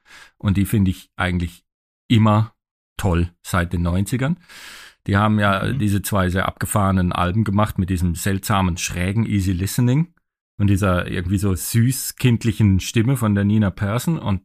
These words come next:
Speaker 1: dann st-, ähm, stellen sie den Stil um und werden erwachsener und machen einen wunderschönen Gitarrenpop.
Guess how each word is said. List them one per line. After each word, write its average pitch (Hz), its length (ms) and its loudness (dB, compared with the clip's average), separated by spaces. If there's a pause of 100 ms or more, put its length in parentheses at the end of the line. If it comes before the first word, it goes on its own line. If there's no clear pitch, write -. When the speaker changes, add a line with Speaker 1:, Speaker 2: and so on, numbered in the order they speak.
Speaker 1:
dann 98 280 -2
st-, - 380 -14
ähm, 98 680 -4
stellen 113 320 0
sie 113 100 0
den 107 140 0
Stil 107 360 2
um 180 240 2 (100)
und 110 180 0
werden 98 240 2
erwachsener 151 640 -4 (440)
und 107 140 2
machen 110 440 2 (200)
einen 104 240 0
wunderschönen 131 580 2
Gitarrenpop. 131 760 -2